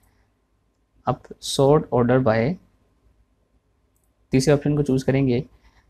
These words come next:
तो face level के ऊपर हमने कौन सी appearance अप्लाई, apply की है, Feature के ऊपर कौन सी appearance apply की है और part level के ऊपर हमने कौन सी appearance apply की है, इसकी history हम यहाँ से देख सकते हैं।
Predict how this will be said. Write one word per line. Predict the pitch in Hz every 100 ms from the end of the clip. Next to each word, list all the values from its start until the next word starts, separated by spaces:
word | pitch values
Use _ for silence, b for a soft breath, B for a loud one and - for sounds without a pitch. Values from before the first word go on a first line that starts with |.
| _
तो | 139
face | - - 131 143
level | 151 147
के | 151
ऊपर | 143 143
हमने | 143 113 120 165 _
कौन | 123 123
सी | 131 147 - 117
appearance | 123 123 147 -
अप्लाई, | - - 131
apply | - - 113 123
की | 127
है, | 127 143 b b b b b -
Feature | 120 135
के | 139
ऊपर | 143 143
कौन | 139 135
सी | 143
appearance | 139 127 135 -
apply | 120 117
की | 127 127
है | 131 - -
और | - -
part | 117 127 151
level | 139 135
के | 135
ऊपर | 131 131
हमने | 120 120
कौन | 120 127
सी | 127 127
appearance | - 139 139
apply | - 110 110
की | 113
है, | 127 175 b b b -
इसकी | 135 -
history | 139 127 - 123
हम | 131
यहाँ | 107 120
से | 123
देख | 113 104
सकते | - -
हैं। | 113